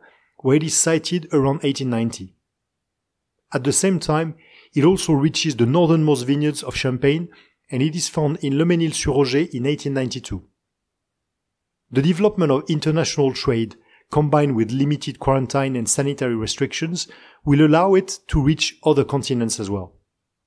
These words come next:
It is reported in Algeria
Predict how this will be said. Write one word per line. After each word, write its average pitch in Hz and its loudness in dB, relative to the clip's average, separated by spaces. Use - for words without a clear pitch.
It 143 2
is 147 2
reported 165 -2
in 135 -2
Algeria 147 0